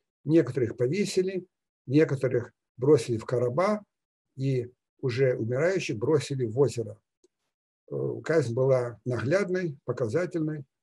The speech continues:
очень жестокой. Так отразилась в русской истории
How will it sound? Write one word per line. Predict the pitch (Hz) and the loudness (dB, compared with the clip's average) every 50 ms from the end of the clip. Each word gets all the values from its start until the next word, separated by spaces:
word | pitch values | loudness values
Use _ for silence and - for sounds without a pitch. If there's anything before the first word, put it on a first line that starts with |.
| _ | _
очень | - 139 135 135 139 127 | -6 -4 -4 -4 -4 -6
жестокой. | 113 127 117 - - 123 117 107 - 107 113 117 - _ _ _ _ _ _ _ _ _ _ _ _ | -6 -6 -8 -6 -4 -4 -4 -4 -4 -8 -10 -12 -14 _ _ _ _ _ _ _ _ _ _ _ _
Так | - 160 170 165 165 - | 2 2 2 2 0 0
отразилась | 127 123 - 139 135 123 127 147 143 135 127 113 - - - | -2 0 2 4 2 4 4 4 6 6 4 2 0 -6 -6
в | 131 120 | -4 0
русской | 131 143 131 110 - - 120 | 2 2 0 0 0 -2 -4
истории | 110 - - 175 190 190 185 180 170 156 139 | -4 -4 -4 -2 0 2 2 2 2 0 -4